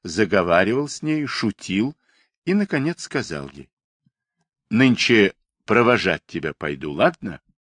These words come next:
По лицу Наташи со щёк к ушам пошли огни, и Шевардин умилился. Совсем глупая, слова сказать не смеет, а я гонялся за кем-то.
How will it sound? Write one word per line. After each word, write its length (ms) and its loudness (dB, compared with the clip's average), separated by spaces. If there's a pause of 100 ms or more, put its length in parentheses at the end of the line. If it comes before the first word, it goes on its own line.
(1200)
По 140 4
лицу 420 2
Наташи 720 2
со 240 -2
щёк 560 -4
к 80 -20
ушам 460 -4
пошли 640 -8
огни, 520 -12 (380)
и 80 -8
Шевардин 680 -2
умилился. 800 -10 (400)
Совсем 680 -2
глупая, 680 -6 (360)
слова 520 0
сказать 560 -8
не 100 -10
смеет, 580 -14 (360)
а 120 0
я 260 4
гонялся 680 2
за 160 -8
кем-то. 500 -12